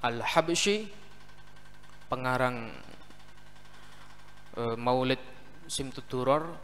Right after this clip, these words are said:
beliau nate memberikan amalan di bulan suci Ramadan kepada para santrinya. Nopo amalane? Amalan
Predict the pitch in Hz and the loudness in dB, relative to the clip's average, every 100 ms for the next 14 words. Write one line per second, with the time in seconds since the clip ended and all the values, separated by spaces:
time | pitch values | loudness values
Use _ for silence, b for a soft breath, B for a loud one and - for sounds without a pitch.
0 | - - - 131 139 156 160 151 156 151 | -10 -10 -8 0 2 2 0 0 2 2
1 | 143 - 147 143 139 139 143 139 139 143 | 0 0 0 2 0 2 2 4 4 4
2 | 143 120 113 - - - - - - - | 6 4 2 -8 -10 -10 -10 -10 -10 -10
3 | - - - - 127 123 123 123 123 123 | -10 -10 -8 -6 0 2 2 0 0 2
4 | 120 113 110 123 143 170 165 - - 127 | 2 0 2 4 4 2 -8 -8 -4 0
5 | 123 117 123 131 143 156 - - - 131 | 2 2 4 2 0 -4 -10 -4 2 4
6 | 131 139 135 139 139 127 104 - - - | 4 2 0 2 2 2 0 -6 -10 -10
7 | - - - - - 165 151 127 123 120 | -10 -10 -10 -6 4 4 6 4 4 2
8 | 117 131 165 - B B B B B B | 2 -2 -6 -8 B B B B B B
9 | B 123 127 127 131 135 | B 0 2 4 4 2